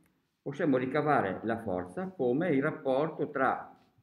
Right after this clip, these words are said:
la variazione dell'energia potenziale rispetto allo spostamento. Ok? Quindi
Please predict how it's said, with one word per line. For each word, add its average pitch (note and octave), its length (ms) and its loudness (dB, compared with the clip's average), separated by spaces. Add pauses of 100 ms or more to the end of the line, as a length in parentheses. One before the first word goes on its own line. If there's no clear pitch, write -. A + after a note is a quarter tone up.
(460)
la G2 180 -8
variazione A2 340 -2
dell'energia G#2+ 380 0
potenziale C3+ 1120 -2
rispetto F3+ 880 -4 (320)
allo A2+ 220 -4
spostamento. B2 680 0 (2250)
Ok? F#2+ 480 -4 (1000)
Quindi B2+ 760 -2